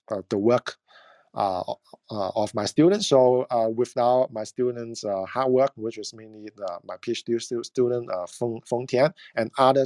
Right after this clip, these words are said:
good member in our lab, uh, we won't be able to, uh, uh, achieve the, uh, good result of both projects. So, and I would also like to acknowledge, uh, the funding source, particularly the funding source that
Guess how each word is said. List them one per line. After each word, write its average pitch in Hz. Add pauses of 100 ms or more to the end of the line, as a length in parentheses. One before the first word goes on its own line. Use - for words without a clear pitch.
(120)
good 127
member 127
in 98 (120)
our 90
lab, 101 (440)
uh, 120
we 131
won't 143
be 117
able 117
to, 101 (340)
uh, 92 (260)
uh, 95
achieve 107 (480)
the, 90
uh, - (260)
good 120
result 98
of - (300)
both 95 (200)
projects. -
So, 92 (320)
and 104
I 104
would 107
also 135
like 101
to 101 (100)
acknowledge, 104 (360)
uh, - (160)
the 87
funding 165
source, 123
particularly 107
the -
funding 131
source 117
that 104